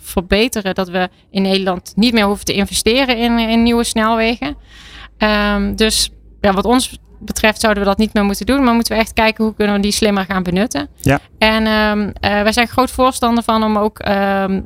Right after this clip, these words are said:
Speaker 1: daar te gaan kijken naar, eh, rijbanen, eh, die je geschikt zou maken of, of zou reserveren voor,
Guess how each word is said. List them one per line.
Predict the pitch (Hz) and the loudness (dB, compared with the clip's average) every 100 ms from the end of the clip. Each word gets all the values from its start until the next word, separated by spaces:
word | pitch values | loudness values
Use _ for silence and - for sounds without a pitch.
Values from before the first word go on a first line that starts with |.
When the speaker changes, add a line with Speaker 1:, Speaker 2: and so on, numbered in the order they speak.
| - 185 | -8 -2
Speaker 1:
daar | 202 | -2
te | 202 | 0
gaan | 214 196 | -2 -2
kijken | 202 202 202 | 0 0 -2
naar, | 196 196 196 _ - - _ | 0 0 -2 _ -20 -20 _
eh, | 196 185 | -4 -2
rijbanen, | 185 208 226 214 208 214 214 214 - | 0 2 2 2 0 2 0 -2 -2
eh, | 202 190 | -4 -2
die | 202 | 0
je | 196 196 | 2 2
geschikt | - - 214 - | 0 -4 -2 -2
zou | 208 196 | 0 0
maken | 196 190 - - | 0 0 -2 -6
of, | 190 - | -6 -10
of | - - | -8 0
zou | 202 | 2
reserveren | 196 214 202 214 240 247 220 214 | 2 2 0 2 2 2 0 -2
voor, | - 202 196 | -2 0 0